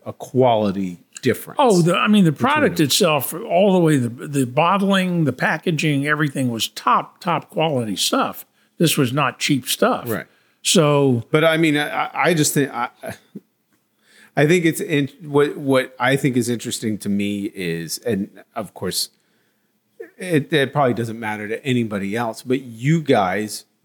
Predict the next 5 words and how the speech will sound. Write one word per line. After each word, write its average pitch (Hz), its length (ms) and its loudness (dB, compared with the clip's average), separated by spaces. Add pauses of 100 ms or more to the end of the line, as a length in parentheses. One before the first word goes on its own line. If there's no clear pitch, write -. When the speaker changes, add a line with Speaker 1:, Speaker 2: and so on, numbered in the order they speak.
(420)
Speaker 1:
basically 120 880 -2 (120)
invented 127 960 0 (960)
that 127 680 0
price 127 360 0
point 90 480 -10